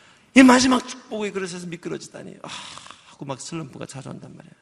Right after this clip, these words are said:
예. 제가 아무리 격려해도 백약이 무효합니다. "야,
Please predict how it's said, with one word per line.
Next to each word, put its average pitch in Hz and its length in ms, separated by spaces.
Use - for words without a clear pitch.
예. - 60
제가 - 340
아무리 220 440
격려해도 165 420
백약이 117 320
무효합니다. - 440
"야, 135 180